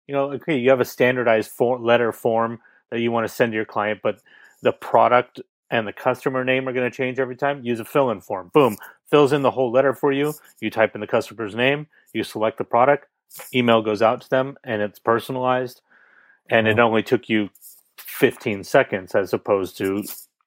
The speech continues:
Speaker 1: a couple minutes.
Speaker 2: How much pre-, pre-hand setup work do you have to do in order to make it so that it recognizes all the things that you're describing?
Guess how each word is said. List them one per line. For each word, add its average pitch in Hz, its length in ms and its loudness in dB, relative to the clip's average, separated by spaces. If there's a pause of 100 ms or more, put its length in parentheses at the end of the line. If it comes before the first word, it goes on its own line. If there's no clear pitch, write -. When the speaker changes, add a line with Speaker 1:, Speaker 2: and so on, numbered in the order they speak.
(440)
Speaker 1:
a 107 80 -2
couple 104 320 -2
minutes. 90 460 -12 (720)
Speaker 2:
How 143 160 2
much 190 320 0
pre-, 156 600 2
pre-hand 131 640 0
setup 120 360 0
work 101 200 -4
do 107 60 -4
you 104 80 0
have 104 160 0
to 101 80 -6
do 104 180 2
in 104 80 4
order 98 200 4
to 95 140 -4
make 95 180 2
it 90 100 -4
so - 80 2
that 98 160 2
it - 100 -4
recognizes 92 600 2
all 90 180 4
the 85 60 -6
things 90 220 2
that 87 100 0
you're 87 100 0
describing? 90 520 0